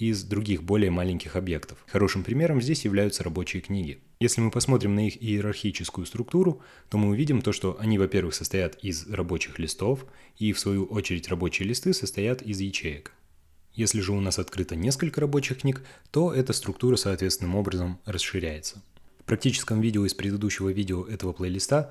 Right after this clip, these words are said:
мы уже использовали объект range для того, чтобы вписывать значения в ячейки или для того, чтобы сохранять уже имеющиеся значения, например, в переменные. Тогда я также упомянул то, что по-хорошему нужно указывать путь к нужной ячейке целиком, и то, что вот эта укороченная версия была использована лишь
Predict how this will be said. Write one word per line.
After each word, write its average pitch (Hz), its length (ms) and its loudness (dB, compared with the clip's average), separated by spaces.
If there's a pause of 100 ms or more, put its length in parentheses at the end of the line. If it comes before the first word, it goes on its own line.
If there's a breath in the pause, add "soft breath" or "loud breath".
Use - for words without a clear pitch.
(140 loud breath)
мы 135 160 4
уже 127 160 6
использовали 92 540 0
объект 98 460 -4 (100)
range 147 360 0 (300 loud breath)
для 123 100 -2
того, 113 180 6
чтобы 98 220 -4
вписывать 151 520 -2
значения 131 440 2
в 117 40 0
ячейки 117 540 0
или 156 180 4
для 110 160 0
того, 117 180 2
чтобы 101 220 -2
сохранять 92 420 -2
уже 87 180 -2
имеющиеся 120 520 0
значения, 104 580 -2
например, 95 380 -4
в - 60 -18
переменные. 85 520 -4
Тогда 113 240 0
я 147 80 2
также 110 280 2
упомянул 107 440 2
то, 123 160 -2
что 92 460 -2
по-хорошему 113 540 0
нужно 101 280 2
указывать 92 480 0 (120)
путь 104 240 -2
к - 180 -16
нужной 95 400 0
ячейке 139 540 0 (200 loud breath)
целиком, 95 600 0
и - 80 -14
то, 107 80 0
что 92 180 -2
вот 95 140 0
эта 151 160 2
укороченная 127 520 2
версия 110 300 0
была 113 240 0
использована 117 540 0
лишь 98 280 -2